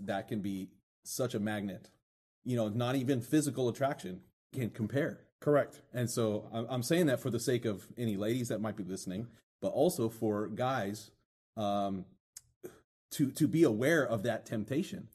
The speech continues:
Speaker 1: So, so often I've heard the story of adultery. It doesn't start with physical attraction.
Speaker 2: No.
Speaker 1: It starts just like that.
Speaker 2: Correct.
Speaker 1: With, uh, with, "Oh, I'm impressed with how you deal with that situation," or whatever, you know?
Speaker 2: Right.
Speaker 1: And, uh, you get the attention, a-, and this can work for,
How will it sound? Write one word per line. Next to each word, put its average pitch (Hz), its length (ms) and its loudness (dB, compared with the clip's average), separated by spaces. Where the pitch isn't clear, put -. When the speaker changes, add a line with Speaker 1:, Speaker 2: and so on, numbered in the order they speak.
Speaker 1:
So, - 240 -2
so 143 240 0
often 127 260 0
I've 107 120 -2
heard 117 160 -2
the 101 80 -8
story 113 260 0
of 95 80 -4
adultery. 120 500 -4
It 120 120 -2
doesn't 135 240 -2
start 123 240 0
with 117 120 -6
physical 95 360 -8
attraction. - 460 -14
Speaker 2:
No. 123 160 4
Speaker 1:
It - 100 2
starts 104 300 -4
just 120 260 -4
like 127 220 -2
that. 87 240 -6
Speaker 2:
Correct. 104 380 -2
Speaker 1:
With, 110 300 -2
uh, 98 420 0
with, 98 340 -10
"Oh, 120 160 0
I'm 104 260 0
impressed 104 560 -2
with 98 140 -6
how 101 140 -2
you 98 320 -4
deal 101 300 -2
with 92 120 -6
that 95 200 -6
situation," 92 580 -10
or 85 60 -10
whatever, 95 460 2
you 98 120 -2
know? 98 80 2
Speaker 2:
Right. 107 160 0
Speaker 1:
And, 101 320 -2
uh, 90 180 -6
you 98 160 -4
get 110 180 0
the 107 120 0
attention, 104 560 -4
a-, 107 220 -4
and 113 120 2
this 113 140 0
can 135 140 0
work 127 180 2
for, 113 400 0